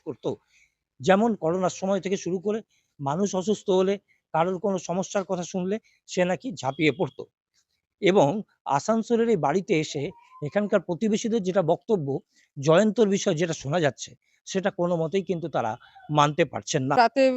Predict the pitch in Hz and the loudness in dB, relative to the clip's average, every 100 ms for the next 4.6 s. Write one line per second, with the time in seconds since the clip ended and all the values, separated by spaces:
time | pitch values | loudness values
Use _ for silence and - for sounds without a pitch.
0 | 247 233 269 240 240 247 240 233 233 233 | 0 -2 -6 -6 -2 -2 0 0 0 0
1 | 226 226 240 240 214 220 233 233 226 226 | -2 0 0 2 2 0 -2 -6 -6 -6
2 | 220 220 220 208 214 - - _ _ 190 | -4 -6 -4 -4 -6 -10 -20 _ _ 2
3 | 202 208 233 233 220 - 233 220 220 214 | 2 2 0 -2 -2 -4 -2 0 -2 -4
4 | 247 370 466 466 392 | -2 0 0 2 2